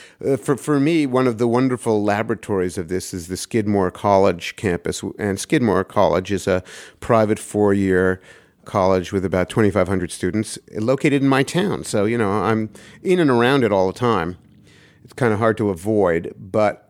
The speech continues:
they have some wonderfully, wonderfully monstrous new buildings there a-, and assemblages of buildings.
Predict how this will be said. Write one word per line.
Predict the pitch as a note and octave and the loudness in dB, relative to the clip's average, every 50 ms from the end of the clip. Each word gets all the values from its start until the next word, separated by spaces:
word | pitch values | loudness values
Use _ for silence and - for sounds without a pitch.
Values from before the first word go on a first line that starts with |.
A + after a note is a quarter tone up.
| _ _ - | _ _ -16
they | B2 A#2 B2+ C3 | -6 -2 0 2
have | D3 C#3+ - | 2 0 0
some | - C3 A#2+ A#2 A2+ B2 | 0 0 2 2 2 2
wonderfully, | C#3 E3 G3 F#3+ E3 D#3 - D3 C#3 B2+ B2 B2 A#2+ A#2+ C3 B2 A2+ G#2 - - | 2 2 2 2 0 0 0 0 0 2 2 2 2 2 0 0 0 -2 -2 -2
wonderfully | D3 C3 D3 E3 F3+ E3 E3 - C#3+ C#3 C3+ B2+ | 0 0 2 2 2 0 -2 -2 0 0 2 2
monstrous | A#2+ A2 A2 A2+ A2+ A#2 B2+ C3+ - - - - A2+ A2 G2+ - - - | 2 2 4 4 4 4 2 2 0 -4 -6 -2 -2 -2 -2 -2 -4 -2
new | A2+ A2 G#2+ G#2+ | 0 0 0 0
buildings | G2 G2 G#2+ A2+ A#2+ A2 G#2 F#2+ F#2+ E2+ - | 0 0 0 2 2 0 -2 -2 -2 -4 -4
there | - F2+ F2 F2 F#2 | -2 0 0 2 2
a-, | - | 2
and | - B2 A#2 A2 D#2 A#2+ A#2 A2+ A2+ G#2+ - | 2 2 2 2 2 2 2 2 2 0 -2
assemblages | - - - - - D#3 D3 D3+ D3+ C3+ B2+ A#2 A2 G2 F2 G#2+ G#2 F#2 E2+ F2+ | -4 -4 -4 -2 -2 0 0 2 2 2 2 2 0 0 0 -2 -2 -2 -2 -6
of | - G2+ F#2+ F2 | -6 -6 -6 -2
buildings. | F#2+ G#2+ F#2+ E2+ D#2+ - C2+ - G1+ - - - | 0 0 0 0 -2 -6 -8 -10 -10 -14 -18 -20